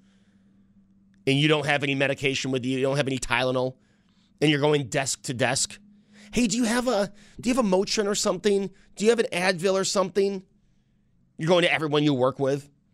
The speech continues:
see if they can pull out, you know, some type of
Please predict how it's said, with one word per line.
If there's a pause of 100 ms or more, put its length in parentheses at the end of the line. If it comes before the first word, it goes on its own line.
(180)
see
if
they
can
pull
out, (300)
you
know, (800)
some
type
of